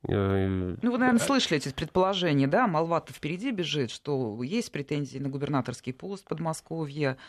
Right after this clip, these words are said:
Speaker 2: или там, может быть, даже министерский портфель. То есть вот,
Speaker 1: Мгм.
Speaker 2: вот как вот?
Speaker 1: Нет, ну проблема в чём? Проблема в том, что,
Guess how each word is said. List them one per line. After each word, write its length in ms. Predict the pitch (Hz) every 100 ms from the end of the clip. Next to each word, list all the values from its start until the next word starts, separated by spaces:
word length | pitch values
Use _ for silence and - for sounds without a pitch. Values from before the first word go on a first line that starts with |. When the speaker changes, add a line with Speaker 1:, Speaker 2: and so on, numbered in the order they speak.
| - _
Speaker 2:
или 160 | 226 185
там, 220 | 139 123
может 240 | 147 131
быть, 80 | 120
даже 200 | 120 98
министерский 640 | 113 113 151 170 175 -
портфель. 520 | 160 175 - - 147 135
То 100 | 135
есть 160 | -
вот, 120 | 101
Speaker 1:
Мгм. 180 | 92 101
Speaker 2:
вот 140 | 151 -
как 240 | - 277 -
вот? 60 |
Speaker 1:
Нет, 140 | 156 117
ну 80 | 120
проблема 380 | 151 165 185
в 80 | 170
чём? 160 | - 113
Проблема 340 | 120 127 151
в 40 | -
том, 160 | 170
что, 260 | - 156